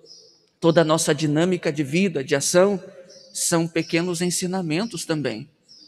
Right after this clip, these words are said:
Está acontecendo isso por meio da nossa ação, por meio da nossa caminhada de vida, de fé, de comunidade, de família, isso acontece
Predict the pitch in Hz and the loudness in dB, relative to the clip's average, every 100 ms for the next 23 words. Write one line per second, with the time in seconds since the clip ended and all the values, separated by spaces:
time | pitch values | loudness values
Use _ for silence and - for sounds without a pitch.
0 | _ _ _ - 156 - - - 185 113 | _ _ _ 0 0 0 -2 0 0 -2
1 | - - - 151 160 151 151 - 170 156 | -14 -16 -8 -2 0 0 0 2 0 2
2 | 156 208 - 175 - - - _ _ _ | 0 0 -4 -10 -16 -20 -20 _ _ _
3 | _ - 156 160 180 175 165 156 156 - | _ 2 4 4 4 4 4 2 0 -2
4 | 151 - 160 175 185 190 - - _ _ | -4 -2 0 0 0 -4 -10 -20 _ _
5 | 170 156 165 165 156 147 147 156 156 147 | -2 2 2 4 2 -2 -2 -2 -2 0
6 | 143 160 151 143 135 220 160 139 147 180 | 0 0 0 0 0 -2 -2 -6 -4 -2
7 | 190 170 151 147 147 131 165 170 151 143 | -2 -2 -4 -2 -2 0 -2 -2 -6 -4
8 | 147 151 185 170 - 180 - 175 170 160 | -2 0 -2 -4 -4 -6 -2 -4 -2 -4
9 | - 170 190 - 190 | 0 -2 -2 -6 -8